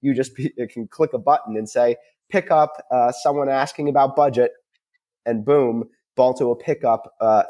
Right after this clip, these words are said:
thousands of different variants of people, you know, talking about that topic. So you got the, uh, speech to text, you got the N L P, and then the N L P has those two different types of classification, and then it, uh, will show the agent a recommendation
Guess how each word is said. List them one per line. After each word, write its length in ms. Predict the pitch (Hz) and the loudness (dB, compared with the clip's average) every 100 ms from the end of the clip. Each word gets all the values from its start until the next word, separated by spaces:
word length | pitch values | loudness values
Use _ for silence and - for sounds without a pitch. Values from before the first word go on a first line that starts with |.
| - | -2
thousands 580 | 120 113 139 131 120 117 | 2 2 2 0 -2 -2
of 120 | 110 | -4
different 300 | 113 117 92 | -4 -4 0
variants 500 | 113 110 110 98 - | 2 4 2 0 -4
of 100 | 95 | -8
people, 440 | 113 110 107 101 - _ _ | -8 -2 0 0 -4 _ _
you 80 | 104 | -2
know, 200 | 95 - | -2 -2
talking 380 | 147 104 - 113 | -2 -2 -2 -2
about 280 | 104 101 - | 2 0 0
that 200 | 87 - | -4 0
topic. 360 | 95 95 - - _ - | -2 -2 -6 -18 _ -8
So 420 | - 107 107 - - - | 0 2 0 -2 -14 -6
you 80 | |
got 280 | 113 110 104 | 0 2 0
the, 320 | 110 107 104 | -2 0 2
uh, 300 | 101 98 98 95 - | 4 4 2 0 -8
speech 320 | - 147 143 | -4 -4 -4
to 60 | |
text, 420 | - 139 131 - - | -4 -2 -2 -2 -6
you 80 | |
got 240 | 101 90 - | -2 -2 -4
the 160 | - | -4
N 140 | 117 123 | 0 2
L 160 | 123 | 2
P, 440 | 120 - 113 101 104 _ _ _ | 0 -2 0 -2 -4 _ _ _
and 140 | 113 | 0
then 80 | 113 | 2
the 80 | 107 | 4
N 140 | 117 | 4
L 80 | 113 | 2
P 180 | 113 127 | 0 0
has 220 | 117 98 | 0 0
those 240 | 113 113 107 | 0 0 -2
two 160 | - | -4
different 240 | 120 - - | -4 -4 -4
types 200 | 117 - | -4 -4
of 80 | |
classification, 1040 | - 110 107 - 92 - 104 98 104 95 87 _ _ - | -4 0 0 -2 -14 -4 -2 0 -2 -4 -8 _ _ -4
and 140 | 110 | 2
then 160 | 110 104 | 4 4
it, 180 | 104 - | 2 2
uh, 220 | 104 98 92 | 0 2 0
will 180 | 101 104 | 0 -2
show 440 | - - 139 123 120 | -4 -2 2 2 0
the 180 | 117 113 | -2 0
agent 220 | 113 107 | -2 -2
a 60 | 104 | -2
recommendation 880 | 113 113 110 104 113 110 - 107 | -2 -2 -6 -2 -2 -2 -4 -8